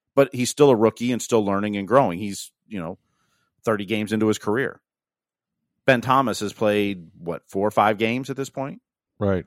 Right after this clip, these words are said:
Speaker 1: Luke Schenn, you know, you got a veteran in that, and, and he'll see some playoff time depending on the series and matchups and, and that. Sometimes you want that grit, that size, that, you know, that sandpaper, that, "Hey, you're not gonna mess with my guys" guy.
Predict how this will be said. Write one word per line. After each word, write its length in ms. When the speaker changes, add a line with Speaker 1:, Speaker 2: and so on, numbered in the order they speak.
Speaker 1:
Luke 180
Schenn, 260
you 60
know, 160
you 140
got 240
a 40
veteran 460
in 120
that, 300
and, 140
and 160
he'll 160
see 180
some 180
playoff 340
time 200
depending 320
on 120
the 60
series 360
and 100
matchups 500
and, 120
and 160
that. 220
Sometimes 320
you 80
want 180
that 180
grit, 240
that 180
size, 460
that, 240
you 100
know, 80
that 160
sandpaper, 680
that, 300
"Hey, 140
you're 140
not 160
gonna 100
mess 220
with 100
my 140
guys" 320
guy. 260